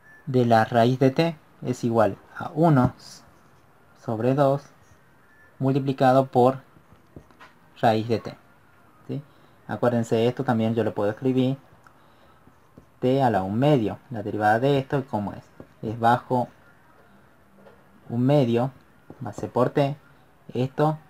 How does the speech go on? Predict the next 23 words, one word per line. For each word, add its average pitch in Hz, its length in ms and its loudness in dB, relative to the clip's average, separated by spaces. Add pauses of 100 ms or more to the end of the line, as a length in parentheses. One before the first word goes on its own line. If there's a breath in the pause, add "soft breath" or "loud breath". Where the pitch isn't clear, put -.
le 110 100 -6
restó 113 300 -2
uno, 139 240 2
quedaría 107 360 -2
menos 107 340 -2
un 104 120 -6
medio. 113 320 0 (240)
Y 123 60 -6
ahí 107 80 -4
está 113 160 -4
la 107 100 -2
derivada. 117 440 0 (320)
Esto 120 320 -4
también 113 260 -2
se 120 80 -10
puede 110 160 -2
escribir 120 280 -4
como - 160 -6 (720 loud breath)
un 127 140 -4
medio. 147 420 4 (680)
Esto 135 320 -2
que 120 100 -10
está 139 360 -2